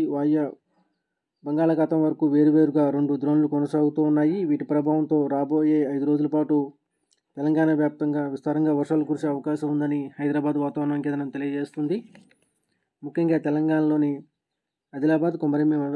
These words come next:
ఆసిఫాబాద్, మంచిర్యాల, నిర్మల్, నిజామాబాద్, జయశంకర్, భూపాలపల్లి, ములుగు, భద్రాద్రి కొత్తగూడెం,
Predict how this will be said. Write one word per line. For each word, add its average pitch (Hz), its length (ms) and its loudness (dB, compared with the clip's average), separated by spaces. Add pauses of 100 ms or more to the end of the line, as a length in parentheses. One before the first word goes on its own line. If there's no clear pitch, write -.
(120)
ఆసిఫాబాద్, 156 580 -2
మంచిర్యాల, 151 480 0
నిర్మల్, 151 400 0
నిజామాబాద్, 151 520 -2
జయశంకర్, 143 460 -2
భూపాలపల్లి, 147 520 -2
ములుగు, 147 360 -2
భద్రాద్రి 143 420 -4
కొత్తగూడెం, 147 360 -4